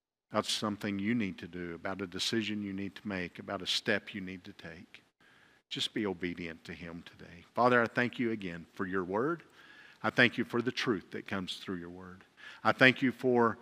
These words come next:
the love that You have for us. And God, it's a love that sometimes we don't completely understand, that we don't co-, completely, uh, grasp here this side of heaven. But God, we know and we believe and we trust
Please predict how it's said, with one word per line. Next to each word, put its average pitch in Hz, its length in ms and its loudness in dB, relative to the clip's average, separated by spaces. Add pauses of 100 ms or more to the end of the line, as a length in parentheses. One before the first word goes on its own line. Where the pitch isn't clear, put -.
(240)
the 123 100 8
love 120 440 10
that 117 140 2
You 117 140 2
have 120 280 4
for 107 160 4
us. 110 280 4
And 98 100 -4
God, 110 160 6
it's - 160 -6
a 113 60 0
love 117 300 10
that 101 120 0
sometimes 120 540 4 (240)
we 127 120 8
don't 123 240 6
completely 123 560 2
understand, 123 760 0 (440)
that 117 120 6
we 123 100 10
don't 120 300 6
co-, 107 180 0 (340)
completely, 131 680 4 (240)
uh, 107 180 -2
grasp 123 680 8
here 143 220 12
this 131 200 6
side 139 260 8
of 135 100 2
heaven. 113 320 2
But 113 160 -2
God, 120 240 6 (320)
we 123 220 4
know 117 400 2
and 101 180 -2
we 120 120 4
believe 101 440 0
and 95 120 -6
we 110 120 -2
trust - 640 -6